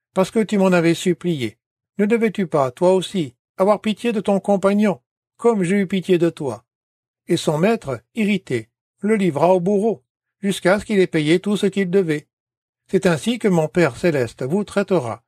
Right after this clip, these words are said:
si chacun de vous ne pardonne pas son frère de tout son cœur.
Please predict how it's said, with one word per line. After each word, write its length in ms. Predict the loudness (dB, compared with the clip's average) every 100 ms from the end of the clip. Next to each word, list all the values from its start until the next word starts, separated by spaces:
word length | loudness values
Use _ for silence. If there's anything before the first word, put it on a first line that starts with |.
| _
si 160 | -6 -2
chacun 320 | 0 0 2
de 100 | 0
vous 200 | 0 0
ne 100 | 0
pardonne 380 | 2 2 2 0
pas 200 | -2 0
son 200 | -2 -4
frère 500 | -2 0 0 0 -6 _
de 100 | -6
tout 140 | -2
son 180 | 0 0
cœur. 520 | 0 -2 -2 -4 -10